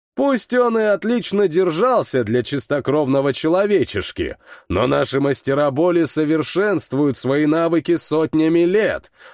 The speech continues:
Он выдал все свои знания до последней капли. Пусть его рассудок при этом и треснул. «Он ещё жив?» —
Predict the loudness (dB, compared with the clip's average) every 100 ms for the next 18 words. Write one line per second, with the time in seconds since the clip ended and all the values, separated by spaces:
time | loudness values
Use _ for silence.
0 | -10 0 2 2 2 2 4 2 0 0
1 | 0 2 0 0 0 2 2 2 2 2
2 | 2 2 2 0 0 -2 0 0 2 0
3 | 0 0 0 -2 -4 -8 -8 -12 _ -20
4 | -16 -2 0 0 0 0 2 2 0 0
5 | -2 0 0 0 2 2 2 0 0 2
6 | 2 0 -2 -6 -6 -10 _ _ _ _
7 | _ _ -4 0 2 2 2 0 0 0
8 | 0 0 0 0 -4